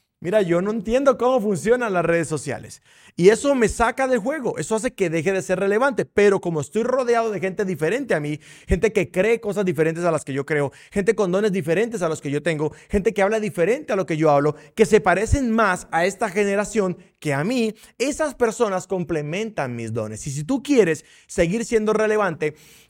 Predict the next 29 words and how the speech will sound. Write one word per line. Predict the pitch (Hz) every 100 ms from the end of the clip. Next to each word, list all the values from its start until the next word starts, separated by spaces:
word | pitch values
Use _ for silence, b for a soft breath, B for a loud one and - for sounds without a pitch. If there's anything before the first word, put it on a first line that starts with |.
| _
debes | - 143 240 339 339 214 160
rodearte | 185 202 190 226 269 247
de | 202
ese | 196 202
tipo | 208 170 190
de |
personas. | 175 185 - 135 143 -
Y | 208
lo |
voy | 220 262
a |
decir | 269 254
de | 220
otra | 233 233
manera | 208 202
más | 208 196
enfática. | 202 180 185 156 127 120 - _ _ _ _ _
Rodéate | 147 170 170 165 170 208 175 160 - 127
de | 123
jóvenes | 120 - 190 180 156 139 -
y | 127
adolescentes. | 120 113 107 107 98 95 - -
Ellos | 254 349 359 254 180 -
entienden | 143 139 127 247 339 330 180 139 -
cómo | 294 285 196
está | - 196
funcionando | 180 165 151 147 139
el | 123
mercado. | 117 110 85 -